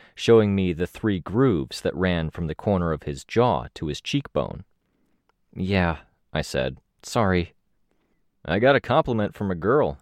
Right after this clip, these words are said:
She thought it was gnarly," he said. "It's not all bad."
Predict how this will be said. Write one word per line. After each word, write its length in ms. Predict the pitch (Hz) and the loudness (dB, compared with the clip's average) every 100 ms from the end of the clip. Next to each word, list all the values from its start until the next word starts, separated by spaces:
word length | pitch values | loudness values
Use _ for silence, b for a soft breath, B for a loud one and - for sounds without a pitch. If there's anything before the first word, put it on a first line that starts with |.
| _ | _
She 180 | - 139 | -10 -2
thought 200 | 151 101 | 2 2
it 60 | |
was 120 | 78 85 | 0 -4
gnarly," 540 | 90 139 123 50 - _ _ _ | -2 0 -2 -6 -12 _ _ _
he 120 | 85 | -10
said. 400 | - 73 67 - _ _ _ _ | -4 -2 -2 -6 _ _ _ _
"It's 180 | - - | -10 0
not 180 | 104 80 | 2 4
all 180 | 113 | 4
bad." 320 | 82 64 80 | 2 -2 -4